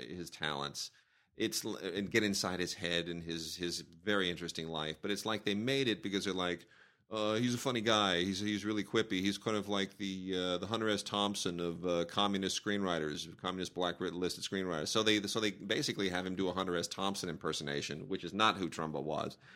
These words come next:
And then it, it's a little too polemical. It's a little too, uh, on the nose about the blacklist era and all that, which frankly I, I think is interest-, an interesting contrast to the new, uh, Coen Brothers film,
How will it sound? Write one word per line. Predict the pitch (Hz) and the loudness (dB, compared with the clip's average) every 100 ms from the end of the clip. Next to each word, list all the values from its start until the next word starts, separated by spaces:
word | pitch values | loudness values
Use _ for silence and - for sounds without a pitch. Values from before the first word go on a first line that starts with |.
| - - | -20 -4
And | 147 160 | 2 6
then | 156 143 | 6 6
it, | 131 | 4
it's | 131 131 | 2 2
a | |
little | 131 135 | 4 2
too | 127 110 | 2 -2
polemical. | 113 107 101 98 78 78 | 2 4 4 2 -2 -4
It's | - | -2
a | |
little | 101 104 101 | 0 0 0
too, | - 92 90 90 87 87 | -2 0 0 0 0 0
uh, | 85 82 67 | 0 0 0
on | 85 | 0
the | 85 | 0
nose | 85 85 80 | 0 0 -2
about | 85 | -4
the | 82 | -6
blacklist | 87 85 82 85 85 | -6 -6 -4 -8 -4
era | 82 82 82 | -2 0 0
and | 82 | -2
all | 80 | -4
that, | 80 76 - | -4 -4 -2
which | 104 | -2
frankly | - 185 196 101 92 | 0 -2 0 0 2
I, | 85 90 90 | 2 0 0
I | 87 90 | -4 -4
think | 95 90 | -4 -4
is | 87 | 0
interest-, | 113 101 92 | 0 0 -4
an | 85 | -2
interesting | 95 98 - 87 | -2 -2 -6 -8
contrast | - 92 95 85 - | -4 -2 0 -4 -4
to | 87 | -8
the | |
new, | 87 82 85 | -6 -4 -2
uh, | 80 78 | -2 -2
Coen | 101 113 104 | -4 -4 -4
Brothers | 82 85 | -4 -6
film, | - 82 80 | -8 -8 -8